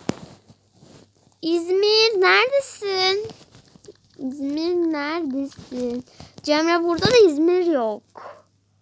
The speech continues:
İzmir kanka. Bir dakika arkadaşlar direkt oyundan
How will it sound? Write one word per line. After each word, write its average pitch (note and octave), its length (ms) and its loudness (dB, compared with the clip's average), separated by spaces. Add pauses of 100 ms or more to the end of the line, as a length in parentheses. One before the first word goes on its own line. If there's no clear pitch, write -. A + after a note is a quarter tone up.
(2000)
İzmir A#3 760 -8 (260)
kanka. A3+ 460 -8 (1800)
Bir E4 100 -10
dakika D4+ 320 0
arkadaşlar C#4+ 680 -2
direkt D4 320 -2
oyundan C#4+ 380 -2